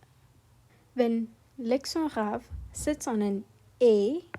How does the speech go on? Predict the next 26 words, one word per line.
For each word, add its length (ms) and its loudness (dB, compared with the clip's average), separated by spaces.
or 240 2
U, 720 0
it's 220 -6
purely 680 -2
a 100 -4
visual 540 0
guide. 360 -6
It 180 0
doesn't 320 0
change 380 -4
the 120 0
pronunciation 1000 -2
at 160 2
all. 220 -4
It 320 -4
just 320 -2
changes 540 -2
the 120 0
meaning, 640 0
so 140 -10
you 160 2
don't 240 -2
confuse 580 -4
words 440 -4
when 360 -4
writing. 460 -8